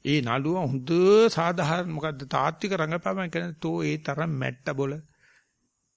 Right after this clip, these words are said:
තෝ ඒ තරම් බූරි. මේ, මේ රූපයක් බලලා මේ. අචාන් බ්‍රහම් කියනවා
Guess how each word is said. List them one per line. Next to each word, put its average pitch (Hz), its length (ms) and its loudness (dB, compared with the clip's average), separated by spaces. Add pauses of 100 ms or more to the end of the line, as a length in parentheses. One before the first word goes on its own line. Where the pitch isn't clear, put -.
(1040)
තෝ 180 200 0
ඒ 170 200 4
තරම් 175 340 -2 (100)
බූරි. 170 480 -2 (1400)
මේ, 294 220 -2
මේ 330 260 -2
රූපයක් 277 540 0
බලලා 110 360 -2
මේ. 101 180 -14 (1600)
අචාන් 151 280 -4
බ්‍රහම් 147 240 -2
කියනවා 170 520 -2